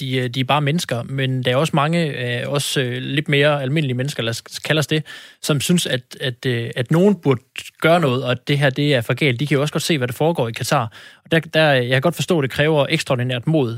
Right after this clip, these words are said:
øh, at, at gå ud og være den første, som, øh, som taler imod de her ting. Men der må også bare være nogen, der tænker der, at når, når de ved, de har den platform,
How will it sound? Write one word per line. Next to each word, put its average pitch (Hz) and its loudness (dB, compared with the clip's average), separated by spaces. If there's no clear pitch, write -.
øh, 123 0
at, 120 -2
at 120 0
gå 127 4
ud 151 6
og 120 2
være 120 -2
den 123 -6
første, 156 -2
som, 120 -4
øh, 113 -6
som 131 -2
taler 127 0
imod 147 2
de 131 0
her 127 -2
ting. 143 -4
Men 143 2
der 135 2
må 156 4
også 151 2
bare 175 4
være 175 0
nogen, 175 2
der 165 -2
tænker 175 -2
der, 165 2
at 131 -4
når, 147 0
når 151 2
de 139 0
ved, 214 2
de 160 -4
har 151 2
den 147 -2
platform, 123 -2